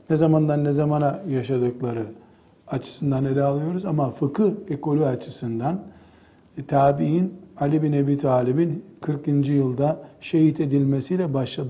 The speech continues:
dedik. Neden? Çünkü biz fıkhı bir ekol olarak ne süreçten ne sürece gitti diye inceliyoruz.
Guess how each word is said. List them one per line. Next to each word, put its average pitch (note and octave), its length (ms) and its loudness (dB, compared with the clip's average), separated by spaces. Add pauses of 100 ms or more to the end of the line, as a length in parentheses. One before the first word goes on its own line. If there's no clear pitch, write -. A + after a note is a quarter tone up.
dedik. B2 280 -2
Neden? E3+ 380 4 (500)
Çünkü F3+ 320 -2
biz E3+ 180 -4
fıkhı E3 400 0
bir F3 160 4
ekol F#3 260 8
olarak C#3 440 6 (520)
ne F3+ 100 6
süreçten F3 640 0
ne F3 100 4
sürece D3 400 0
gitti B2+ 420 -8
diye C3 180 2
inceliyoruz. F3+ 760 2